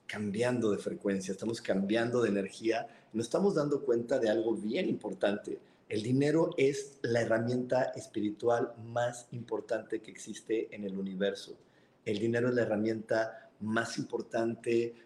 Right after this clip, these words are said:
la herramienta que ayuda a que todos los que estamos participando en este juego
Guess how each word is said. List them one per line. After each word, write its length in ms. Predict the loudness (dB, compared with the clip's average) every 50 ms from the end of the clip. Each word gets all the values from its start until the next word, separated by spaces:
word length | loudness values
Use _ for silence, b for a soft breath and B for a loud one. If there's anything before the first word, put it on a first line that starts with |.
| B -6
la 80 | -4 -2
herramienta 480 | 0 0 0 0 -2 -2 -2 -4 -6
que 100 | -4 -4
ayuda 560 | -4 -4 -2 -2 2 2 2 2 2 0 -2
a 80 | -6 -6
que 140 | -8 -10 -12
todos 280 | -2 0 2 2 2
los 140 | 0 -2 -6
que 80 | -8 -10
estamos 240 | -8 -6 -6 -6 -2
participando 640 | -2 -2 -2 -2 -4 -8 -8 -2 -2 -2 0 0 0
en 80 | -2 -2
este 200 | -4 -4 -6 -6
juego 640 | -6 -2 0 2 2 2 2 2 2 2 2 2